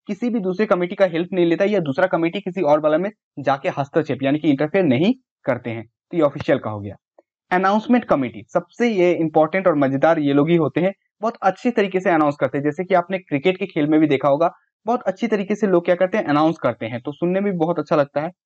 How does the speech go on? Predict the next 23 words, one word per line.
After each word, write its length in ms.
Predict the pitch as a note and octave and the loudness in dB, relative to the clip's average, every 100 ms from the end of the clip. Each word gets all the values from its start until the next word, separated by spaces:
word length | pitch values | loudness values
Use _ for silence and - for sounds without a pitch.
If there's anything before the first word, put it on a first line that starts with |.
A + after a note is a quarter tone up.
| _ F#3+ | _ -8
वो 100 | A3 | -4
काम 220 | G#3+ F#3+ | 0 0
होता 180 | F#3 G3 | 0 0
है 60 | |
अनाउंसमेंट 400 | E3 D3+ - G3 | 2 0 -2 -2
कमेटी 340 | G3 C3 A#2+ A2 | 0 0 -2 -6
का, 120 | G2+ - _ _ | -8 -10 _ _
कि 80 | F3 | -12
किस 280 | G3+ G3+ | -12 -4
लोगों 240 | F3 E3 E3+ | 0 0 0
को 100 | E3+ | -2
कहाँ 260 | D3+ C#3 | -2 -2
मूवमेंट 340 | D#3 C#3+ D3+ C#3+ | -2 -2 -2 -2
करके 240 | D3 D3+ | -4 -2
जाना 320 | C#3 B2+ C3+ | -2 0 0
है, 140 | C#3+ C#3 _ _ | -2 -6 _ _
कौन 160 | - D#3 | -4 -2
सा 120 | D#3+ | 0
मैच 220 | D3+ D3 | 0 2
अभी 140 | D3 D3 | 2 0
होने 300 | C3 C3 C#3+ | 0 2 4
वाला 240 | C3+ C3 | 2 2
है, 140 | C3+ | -2